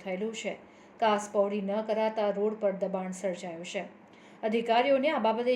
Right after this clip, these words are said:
જાણ હોવા છતાં તેની મરામત કરવામાં આવતી નથી, જેથી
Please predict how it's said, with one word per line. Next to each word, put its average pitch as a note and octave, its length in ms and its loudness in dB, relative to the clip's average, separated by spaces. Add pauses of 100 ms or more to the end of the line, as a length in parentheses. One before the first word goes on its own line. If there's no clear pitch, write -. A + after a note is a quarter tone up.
જાણ A3 240 -2
હોવા A3+ 180 -2 (120)
છતાં A3 400 -2
તેની A3 240 -2
મરામત F#3+ 420 -4
કરવામાં A3+ 460 -4
આવતી F#3+ 260 -8
નથી, G3+ 240 -8 (100)
જેથી A3+ 300 -6